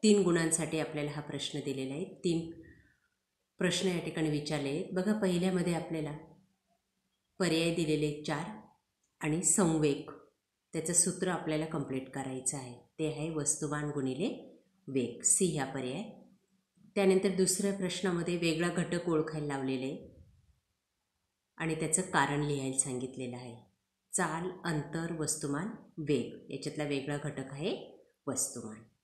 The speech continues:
त्यानंतर तिसरे चुकीबरोबर ते लिहायचं आहे. वस्तुमान यम असलेल्या व व्ही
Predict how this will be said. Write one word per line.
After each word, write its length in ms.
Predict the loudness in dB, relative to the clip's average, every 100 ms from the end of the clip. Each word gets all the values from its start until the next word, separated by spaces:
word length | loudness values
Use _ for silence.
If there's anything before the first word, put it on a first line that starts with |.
| _ _ _ _ _ _ _ _ 4
त्यानंतर 380 | 6 6 4 6
तिसरे 440 | 6 6 6 6 4
चुकीबरोबर 800 | 4 2 4 6 6 4 0
ते 200 | -2 -2
लिहायचं 480 | 0 0 -2 -2 -2
आहे. 260 | -4 -6 -8 -12 -20 _ -2
वस्तुमान 580 | -2 2 2 4 2 4
यम 220 | 6 4 0 -4
असलेल्या 640 | 2 2 4 2 0 -2 -6 -14 -20 _
व 180 | 0 2
व्ही 320 | 4 4 4